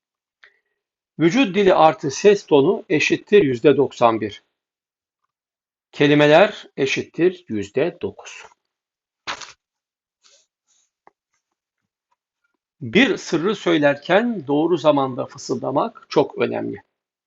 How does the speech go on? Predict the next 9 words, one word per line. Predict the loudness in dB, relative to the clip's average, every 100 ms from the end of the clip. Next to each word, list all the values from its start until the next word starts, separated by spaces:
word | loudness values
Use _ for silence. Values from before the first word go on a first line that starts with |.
| _ _ _ _ _ _ _ _ _
Tonlama | 0 2 4 2 0 -2
sanatında | 0 0 0 -4 -2 -2 -2
uzmanlaş. | -4 -4 -2 -4 -6 -12 -12 -18 _ _ _ _ _ _ _ _ _ _ _ _ _ 2
Doğru | 4 4 2
yerde | 0 0 -2 -2 -2
vurgu. | -2 -6 -6 -8 -12 _ _ _ _ _ _ _ _ _ _ _ _ _ _ _ _ _
Vücut | -4 0 0 4
dilini | 4 4 2
kullanarak | 0 -2 0 0 -2 -2 -6 -20